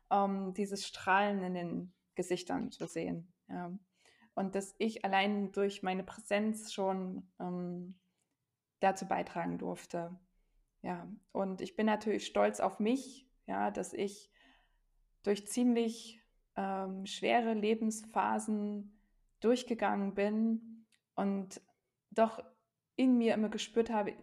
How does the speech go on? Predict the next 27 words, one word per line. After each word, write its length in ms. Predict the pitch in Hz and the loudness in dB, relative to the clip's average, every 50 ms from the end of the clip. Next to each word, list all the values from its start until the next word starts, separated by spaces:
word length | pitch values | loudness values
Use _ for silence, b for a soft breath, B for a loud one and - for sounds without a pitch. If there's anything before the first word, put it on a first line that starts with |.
| - - | -14 -10
da, 240 | - 180 - 196 - | -4 2 4 4 4
da, 180 | - - 208 - | 4 2 0 2
da 340 | - 175 - - 226 190 | 2 -2 0 0 0 2
wartet 380 | 190 185 202 226 - 233 220 - | 4 4 2 2 2 0 -2 0
was 200 | 196 180 180 - | 0 0 0 0
auf 240 | - - 156 - - | -4 -4 -4 -4 -8
mich. 340 | 175 165 170 170 - - - | -8 -8 -8 -8 -6 -2 0
Also 240 | 190 196 202 202 | 0 0 2 2
auch 320 | - - 190 208 208 - B B B B B - | 4 4 4 4 2 0 B B B B B -2
bin 140 | 214 220 | -2 0
stolz 340 | 214 - - 208 233 269 262 | 0 4 6 6 8 8 6
auf 140 | 226 226 226 | 2 2 2
mich, 180 | 220 220 220 - | 0 -2 -2 -4
dran 380 | - - 185 196 240 254 240 | -6 -4 0 2 4 4 4
geblieben 600 | 226 220 226 - - - - 202 202 202 196 190 190 | 2 0 -2 -4 -12 -4 -2 -2 0 0 -2 -4 -6
zu 160 | - - 175 | -6 -6 -6
sein 680 | 175 - - - - - - 220 226 240 247 269 269 - b b b b b b b b b b b _ _ _ _ | -4 -4 -4 -4 -2 -2 -2 0 0 2 0 0 -2 -4 b b b b b b b b b b b _ _ _ _
und 420 | - 202 226 240 247 254 247 - - | 4 6 6 8 8 6 4 4 4
auch 180 | 196 214 214 - | 4 4 2 0
den, 280 | - 214 208 196 - - | -2 -2 0 0 -2 -4
ich 100 | 208 - | -4 -4
hat, 160 | 202 196 202 | -4 -2 -2
dass 140 | 214 214 - | -4 -4 -4
ich 120 | 208 - | -6 -2
den 240 | - 214 208 202 196 | 0 0 2 4 4
Mut 500 | 202 220 254 285 320 311 - - - - | 4 4 6 4 4 2 0 -4 -6 -2
hatte 600 | 208 185 - - - 190 175 165 170 170 180 | -2 -2 -2 -4 -6 -4 -2 -2 -4 -4 -8